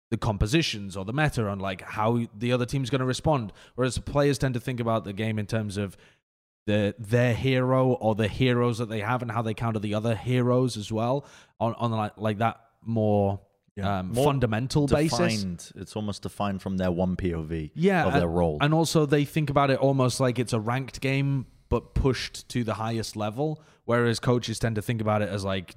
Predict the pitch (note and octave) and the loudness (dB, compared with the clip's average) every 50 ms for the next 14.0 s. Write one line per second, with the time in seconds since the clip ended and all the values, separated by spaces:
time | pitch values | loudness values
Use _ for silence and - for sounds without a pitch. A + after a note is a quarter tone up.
0 | - - _ G#2+ A2 G2+ F#2+ F#2 F2 F#2 - G2+ F#2+ F2 F2+ - - - _ _ | -20 -20 _ -6 -4 -2 -2 -2 -4 -6 -8 -8 -10 -10 -12 -14 -16 -20 _ _
1 | _ _ _ - - G2+ F#2+ G2 F2+ D#2+ - - - _ _ _ _ _ _ _ | _ _ _ -6 -6 -4 -2 -4 -4 -6 -12 -18 -20 _ _ _ _ _ _ _
2 | G#2+ G#2+ - G#2+ A2 A#2+ A2+ G#2 G2+ G#2+ A2 A#2 A#2 A2+ A2 G2 G2+ A2 A2 A2 | 0 0 0 2 2 2 2 2 0 0 0 0 0 -2 -6 -4 -4 -4 -4 -4
3 | G#2 F2 E2 - - - G2 F#2+ F2 - G2 G2 F2+ F2 F#2 G2 F2 F2 E2 E2 | -6 -8 -10 -10 -8 -6 -6 -6 -6 -8 -10 -10 -10 -6 -6 -6 -6 -6 -8 -8
4 | E2+ F2 F2 E2+ F2 F2 F2 - - G#2 E2+ - G2+ F#2 F#2 F2+ F2 F2+ F#2 F2+ | -8 -8 -8 -10 -10 -10 -10 -8 -10 -10 -8 -8 -10 -8 -8 -10 -8 -8 -8 -8
5 | E2 E2+ - - - - - - F2+ E2+ E2+ E2 - - - - A#2+ A2 - - | -8 -8 -10 -14 -18 -20 -10 -8 -6 -6 -6 -6 -10 -12 -6 -4 -4 -2 -2 -4
6 | F2 - - - - - _ _ - D3+ D#3 - D3+ E3+ F3 D3 C#3 - D#3 C#3+ | -6 -8 -12 -20 -20 -20 _ _ -8 -8 -6 -2 -2 0 0 0 0 2 2 4
7 | B2+ C3 C3 C3+ A#2 B2+ A#2+ - - A2 G#2 F#2+ - B2+ B2 G#2 F2+ F#2+ F2+ G2+ | 4 4 4 2 2 0 -2 -2 -4 -6 -4 0 0 2 2 2 0 -2 -2 -2
8 | G#2+ G#2 G2+ - - - - _ _ _ _ _ - A2+ A2 A#2 A#2 G#2+ A2 G#2+ | 0 0 -2 -2 -6 -16 -20 _ _ _ _ _ -4 0 2 2 2 2 2 0
9 | - A#2+ G#2+ G#2+ F#2+ - - F#2+ G2 G#2 G#2+ C3 C3+ A#2 F#2+ D2+ F#2 - - B2 | 2 2 0 0 0 -2 -6 -4 -2 0 2 2 2 2 0 -2 -4 -4 -2 -2
10 | C#3 - - G2 F2+ G2 G2+ B2+ D3+ - E3 D3 C3+ C#3 B2 C3+ A2 A#2 G#2+ - | 0 0 -2 -8 -8 -4 -2 -2 0 0 -2 -2 -2 -2 -2 -2 -4 -4 -4 -2
11 | C#3+ D3 C3+ G#2+ F2+ F#2 G2 - - - _ _ _ _ A#2+ A2+ G#2+ A2+ A#2 B2 | -2 -2 -2 -2 -6 -8 -12 -14 -18 -20 _ _ _ _ -6 -4 -2 -2 2 4
12 | C3+ D#3 D#3+ D3+ C3 G#2+ G2 G2+ - - B2+ B2 B2 A#2 G#2 A#2+ A#2 - - B2 | 4 6 6 4 2 0 -4 -6 -2 0 0 2 2 2 0 0 -2 2 2 2
13 | C#3 D3 - - G#2+ G2+ - F#2+ F2 - A2 F2 - - C#3+ E3 C#3+ - - | 2 2 0 -4 -8 -8 -8 -10 -6 -6 -6 -6 -2 -2 0 0 -2 -4 -8